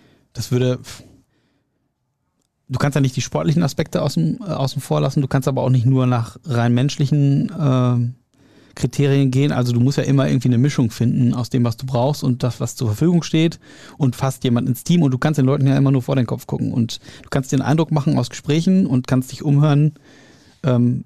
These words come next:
wie jemand so gestrickt ist. Und dann kannst du nach bestem Wissen und Gewissen, und das unterstelle ich allen Beteiligten bei Borussia Dortmund, jemanden verpflichten und es funktioniert manchmal. Guck mal, Jude, Jude Bellingham, und manchmal funktioniert's dann eben nicht.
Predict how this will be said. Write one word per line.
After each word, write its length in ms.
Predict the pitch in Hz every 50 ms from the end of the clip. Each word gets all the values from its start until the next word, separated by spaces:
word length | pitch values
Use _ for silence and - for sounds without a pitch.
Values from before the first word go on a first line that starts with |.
| _ _ - - 143 - - _
wie 280 | _ 139 139 117 135 143
jemand 420 | 131 131 131 131 123 120 127 127
so 120 | - 127 117
gestrickt 400 | 117 113 - - 170 180 - -
ist. 360 | - 190 196 - - - - _ - - - - - - _ _ _ _ _ - _
Und 160 | - 139 127 120
dann 80 | 127
kannst 280 | 127 147 143 139 - -
du 160 | 151 143 156
nach 260 | 240 151 135 123 123
bestem 360 | - 139 127 - - 147 127
Wissen 180 | 131 135 - 151
und 140 | 147 131 -
Gewissen, 340 | 131 120 127 139 - 165 147
und 140 | 131 120
das 100 | 131 120
unterstelle 400 | 135 131 127 117 - - 156 151
ich 120 | 139 131 -
allen 180 | 123 127 123
Beteiligten 460 | 123 123 - 139 131 131 131 - - 127
bei 80 | 120
Borussia 260 | 120 117 120 120 -
Dortmund, 480 | 127 127 127 131 139 139 127 127 - -
jemanden 300 | - - 131 127 127 120
verpflichten 480 | - - 113 - 139 131 - - - -
und 320 | 104 113 117 - - - -
es 120 | - -
funktioniert 520 | - - 135 123 - 123 123 131 - - -
manchmal. 440 | 151 143 - - 151 156 180 190
Guck 160 | 185 - - -
mal, 200 | 123 139 131 117
Jude, 260 | 120 120 117 123 - -
Jude 120 | - 131
Bellingham, 420 | 120 - 135 135 143 143 143 151 175
und 140 | 151 139 127
manchmal 280 | 123 123 - - 135
funktioniert's 480 | - - 135 - - 139 127 127 - -
dann 120 | 143 143
eben 180 | - 139 135 127
nicht. 240 | 113 107 - -